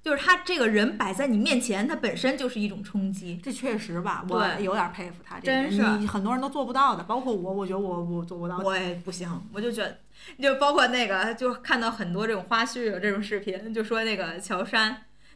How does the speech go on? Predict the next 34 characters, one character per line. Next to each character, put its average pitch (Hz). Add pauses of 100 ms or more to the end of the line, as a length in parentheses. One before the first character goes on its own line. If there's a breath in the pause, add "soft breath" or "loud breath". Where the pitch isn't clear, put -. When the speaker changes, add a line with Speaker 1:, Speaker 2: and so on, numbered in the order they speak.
Speaker 1:
就 190
是 190
看 220
着 175
贾 180
玲 170
说 190
：“哎 190
呀， 180 (140)
瘦 220
这 226
么 190
多， 185
你 175
确 208
实 208
激 214
励 208
了 165
我。” - (600 soft breath)
还 269
没 294
有 269
一 262
秒 214
钟 214
说 214 (260)
：“但 262
是 233
我 202
肯 196
定 180
不 190
行。” 190